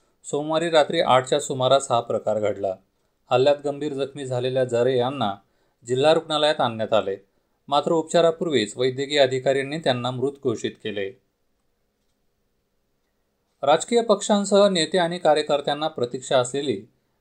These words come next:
ग्रामपंचायत निवडणुकीची रणधुमाळी लवकरच रंगणार आहे. जिल्ह्यातील सातशे सदुसष्ट ग्रामपंचायतींचा प्रारूप मतदार यादी कार्यक्रम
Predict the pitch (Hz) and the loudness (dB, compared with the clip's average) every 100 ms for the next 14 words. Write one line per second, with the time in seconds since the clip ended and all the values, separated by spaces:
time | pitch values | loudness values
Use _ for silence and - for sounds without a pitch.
0 | - 123 143 160 160 170 170 160 143 143 | -2 0 0 -2 -2 0 -2 -4 -10 -10
1 | 135 143 143 131 131 123 127 143 127 104 | -10 -6 -2 -2 -2 -2 -2 2 2 2
2 | 123 123 123 104 104 101 98 98 98 _ | 0 0 -2 -4 -2 0 0 -2 -8 _
3 | _ _ _ 120 127 139 135 147 - 135 | _ _ _ -6 2 4 2 -2 0 0
4 | 160 147 127 131 160 151 170 143 135 135 | -2 -4 -4 -2 -2 -2 -2 0 0 -2
5 | 131 131 131 135 127 127 139 139 123 117 | -6 -4 -6 -6 -6 -2 -2 2 2 2
6 | 147 156 143 139 139 123 123 123 113 127 | 0 -8 -2 0 0 0 0 2 2 2
7 | 123 | 0